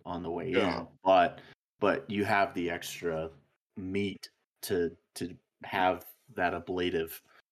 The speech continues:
Speaker 1: squad or two.
Speaker 2: Yeah.
Speaker 1: Um,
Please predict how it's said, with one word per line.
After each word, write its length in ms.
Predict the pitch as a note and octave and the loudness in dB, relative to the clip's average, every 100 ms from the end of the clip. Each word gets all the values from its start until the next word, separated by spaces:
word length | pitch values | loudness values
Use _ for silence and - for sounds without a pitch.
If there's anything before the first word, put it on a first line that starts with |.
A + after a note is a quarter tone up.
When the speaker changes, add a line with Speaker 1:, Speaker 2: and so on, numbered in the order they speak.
| _ - | _ -10
Speaker 1:
squad 600 | - F#2 F#2 E2+ - - _ _ | -2 2 4 2 0 -10 _ _
or 160 | G2+ E2+ | -8 -8
two. 160 | - F#2 | -6 0
Speaker 2:
Yeah. 280 | F#2+ - - - _ _ _ | 0 0 -8 -16 _ _ _
Speaker 1:
Um, 480 | - E2+ - - C#3 | -6 -6 -6 -12 -16